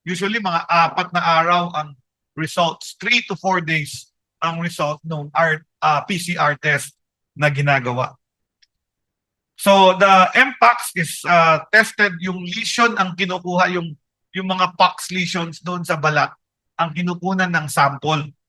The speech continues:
At, uh, kadalasan po, nagpapatingin ang mga pasyenteng may ganitong karamdaman sa dermatologist. So meron kaming expert na dermatologist na, na sinasabi nga, hindi naman sila,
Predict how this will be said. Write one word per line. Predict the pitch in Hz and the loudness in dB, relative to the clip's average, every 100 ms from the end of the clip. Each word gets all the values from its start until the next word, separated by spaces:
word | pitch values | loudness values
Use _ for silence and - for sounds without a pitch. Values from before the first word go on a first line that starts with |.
| _ _ _ - | _ _ _ -2
At, | 160 160 | -2 2
uh, | 165 151 143 135 - _ _ _ | 2 4 2 -2 -12 _ _ _
kadalasan | 170 170 190 220 226 233 214 | 0 4 6 6 4 0 -4
po, | 208 202 - - | -4 -4 -6 -14
nagpapatingin | 180 190 185 180 190 196 190 180 | -6 -2 0 -2 -4 -4 -6 -8
ang | 180 | -8
mga | 180 170 165 | -6 -6 -6
pasyenteng | 165 185 170 165 175 | -6 -4 -4 -6 -10
may | 170 165 | -8 -8
ganitong | 156 165 160 175 165 156 135 _ _ _ | -8 -10 -8 -8 -8 -10 -16 _ _ _
karamdaman | - 175 170 165 165 151 143 139 135 _ _ _ | -2 -2 -2 0 -2 -2 -4 -6 -12 _ _ _
sa | - 156 | -10 -8
dermatologist. | 147 165 160 160 - 156 147 139 143 147 - _ _ _ _ _ - | -2 -2 -2 -2 0 -2 -2 -6 -8 -12 -14 _ _ _ _ _ -12
So | 151 | -6
meron | 160 165 170 | -2 0 0
kaming | 165 165 160 | 0 -2 -4
expert | 151 - - 165 160 156 | -6 -8 -4 -4 -2 -6
na | |
dermatologist | 147 156 151 151 160 160 143 143 | -2 -2 0 -2 0 -2 -4 -10
na, | 143 139 | -10 -10
na | 131 | -10
sinasabi | 147 143 151 143 139 156 | -10 -8 -4 -4 -4 -8
nga, | 135 - _ _ _ 156 | -8 -10 _ _ _ -8
hindi | 160 | -6
naman | 156 156 156 | -4 -6 -6
sila, | 165 160 | -4 -4